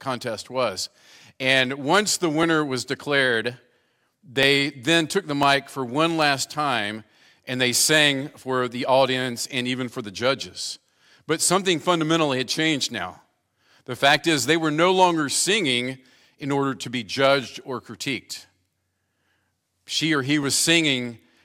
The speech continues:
out of being declared the winner. And so, while it was amazing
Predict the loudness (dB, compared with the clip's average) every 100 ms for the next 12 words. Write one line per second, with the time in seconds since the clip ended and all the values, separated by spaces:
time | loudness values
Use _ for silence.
0 | _ 6 6 2 -2 0 2 0 -6 -10
1 | -12 -2 2 2 0 -6 -4 -4 -6 -14
2 | -20 _ _ _ _ _ _ _ _ -4
3 | -2 2 4 4 2 2 4 6 6 2
4 | -2 -2 -2 0 2 2 2 0 -4 -6